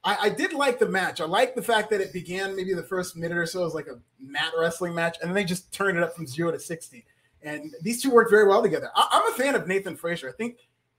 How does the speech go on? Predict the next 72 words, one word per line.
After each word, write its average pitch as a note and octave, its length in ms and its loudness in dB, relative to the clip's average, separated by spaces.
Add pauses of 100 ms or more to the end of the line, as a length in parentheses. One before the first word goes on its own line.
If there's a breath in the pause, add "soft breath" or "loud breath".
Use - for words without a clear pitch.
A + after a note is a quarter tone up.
(100)
I, G#3 140 -2
I'm A3+ 100 2
glad E4 240 8
they're C#4+ 100 0
doing B3+ 200 2
a A3 40 4
little G#3+ 200 4
more G3+ 200 0
with G3+ 120 -2
him, A3 80 -6
but F#3+ 100 0
I F#3 60 -2
do A3 180 -8
think A3 180 -10
they F#3 100 -4
need F3+ 120 -6
to E3+ 80 -8
really F3 200 -4
start E3+ 220 -8
kind F3+ 140 -8
of D3+ 60 -10
investing D#3 360 -8
in E3+ 80 -6
him. F3+ 140 -6 (320 soft breath)
I B3+ 80 8
didn't F#4+ 120 6
really F4 140 4
like C#4 160 0
that B3+ 160 6
T A#3+ 140 -2
V B3+ 120 0
show A3 220 6
he F3 120 -2
did D#3+ 200 -2
because E3 440 -4
they G#3 140 -2
didn't C#4+ 160 0
really B3 160 8
let A#3+ 200 0
him A3 120 -2
do A3 140 2
anything G3 280 -2
with D#3+ 120 -4
it. E3 80 -4
He F3 100 -8
was E3 100 -10
just F3+ 180 -12
kind G3+ 160 -6
of C#3 120 -12
there. D#3+ 400 0 (340)
Um, D3+ 300 -8 (120)
but G3 320 6
I G3+ 80 12
really C#4+ 240 6
like C#4+ 240 0
Nick C4 180 -4
Frazier, C4 400 -6
and F#3+ 100 -2
I G3 60 2
think, A3+ 280 -4
uh, G#3 200 2
he G3+ 220 -2
should C4 180 -4
have G3+ 100 -6
been G#3+ 380 -4
figured C4 220 -6
into F3+ 100 -4
this. F3 200 -8 (260 soft breath)
And C4 80 2
I C#4+ 40 4
also G4+ 280 4
like D#4 340 2